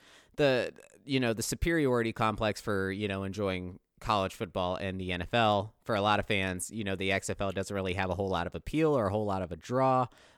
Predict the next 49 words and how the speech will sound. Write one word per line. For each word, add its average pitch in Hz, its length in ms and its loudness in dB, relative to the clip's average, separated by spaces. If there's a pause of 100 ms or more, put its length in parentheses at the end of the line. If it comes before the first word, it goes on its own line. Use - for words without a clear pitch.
but 202 100 2
at 196 120 2
the 170 100 0
same 160 220 0
time, 139 300 4
like, 117 260 0
it's 120 160 -2
a 117 60 -2
ten-week 127 720 -2 (260)
season 110 640 0
of 98 100 -4
football, 82 500 -6 (160)
you 113 140 2
know, 104 160 4
followed 107 340 2
by 95 380 2 (100)
a 101 60 -4
two-week 131 460 -2
postseason, 107 720 0 (540)
uh, 85 280 -2
two 156 180 2
playoff 117 460 2
games, 101 460 -2
and 95 260 -6
a 92 40 -6
championship 87 600 -6
game. 71 180 -14 (220)
So 202 160 4
it's 185 120 0
really 220 280 0
quick, - 500 -2 (120)
you 123 100 0
know 127 100 4
what 127 80 4
I'm 120 100 0
saying? 131 200 0
Like, 127 160 -2
you 131 60 -4
don't 156 160 2
have 143 100 2
to 139 80 -6
spend 127 340 0
a 101 80 4
whole 123 320 2
lot 117 160 2
of 92 80 0
time 110 320 -2
watching 104 420 0
it, 82 200 -6